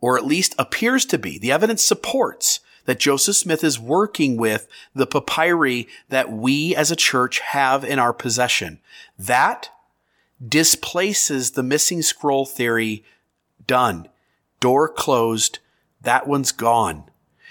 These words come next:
Now, he wants to argue in front of the ca-, in for-, in, uh, in favor of the catalyst theory. So then he moves into a place where he says, "Look, I've shared this analogy of parents." And what he's talking about, you'd have to go back and listen to the podcast. I'll have the link in the notes. Uh,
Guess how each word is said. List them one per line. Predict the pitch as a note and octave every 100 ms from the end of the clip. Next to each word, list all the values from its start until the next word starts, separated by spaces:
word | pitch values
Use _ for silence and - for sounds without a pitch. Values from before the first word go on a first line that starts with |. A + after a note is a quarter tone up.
| - _
Now, | G#2 D#3+ F3 G#2
he | - C3
wants | D#3 -
to | D3+
argue | D#3 D3
in | C#3+
front | C#3+ C3+
of |
the | B2+
ca-, | -
in | B2
for-, | - C#3+ C3
in, | B2 A2+
uh, | A#2 G#2+ A#2
in | A#2
favor | C3+ C3+
of | B2+
the |
catalyst | B2+ C#3+ C#3 A#2+ -
theory. | G2+ F2 D2 - _ - - - -
So | - C#3+
then | E3
he | G3
moves | G#3 G3 F3+
into | G3 F#3
a |
place | - D#3 D3
where | D3
he |
says, | C3 C3+ C3+
"Look, | E3 C#3 -
I've | A#2+ -
shared | - E3 F3+
this | F#3+ -
analogy | E3+ C#3 C#3 C#3 C3+ C#3 C3+ C3 - - -
of | A2 G#2+ -
parents." | - E3+ C#3+ A2+
And | C3
what | C#3+
he's | F#3
talking | - G#3 F#3+
about, | C#3
you'd | B2+
have | D#3
to | G3+
go | G3+
back | E3+ E3+
and | D#3
listen | -
to | D3+
the |
podcast. | C#3+ A#2+ - A#2 G#2+
I'll | A2
have | C#3 D3+
the |
link | D3 C#3+ C#3+
in |
the | C3+
notes. | A#2 F#2+ - - - - - - _ _
Uh, | A#2+ A#2